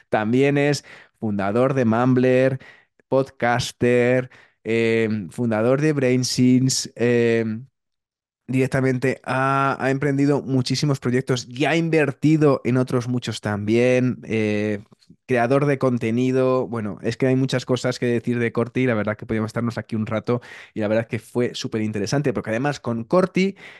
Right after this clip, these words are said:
era una de las personas con las que tenía ganas, ya cuando quería montar este podcast, tenía ganas de, de hablar con él y de charlar bien sobre,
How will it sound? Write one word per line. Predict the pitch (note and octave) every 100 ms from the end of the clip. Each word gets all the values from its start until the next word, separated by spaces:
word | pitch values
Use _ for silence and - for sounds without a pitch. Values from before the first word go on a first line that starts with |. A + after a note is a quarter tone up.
| _
era | A#2+ C3+ C3+ -
una | C3+ C#3 C#3
de | C3
las | A#2
personas | - G#2+ - B2+ C3 -
con | A2+
las | G#2+ -
que | G2+
tenía | G2+ G2+ A#2+ C#3+ C3
ganas, | B2+ D3+ B2+ A2 - - A2
ya | A#2 A#2
cuando | A2+ G#2+ G#2+ G2
quería | G#2 A2+ B2+
montar | B2+ A#2 B2
este | A#2+ - A2+
podcast, | B2 - C3+ C#3 - - _
tenía | A2 A2+ A#2+ A#2
ganas | A#2 A#2+ A#2+ A#2
de, | A2 F2
de | G#2
hablar | G#2 A#2 -
con | B2+
él | B2 A#2+ -
y | A#2
de | G#2+ G#2
charlar | G2 G2+ A2 A2+
bien | A2+ A#2
sobre, | - A2 G#2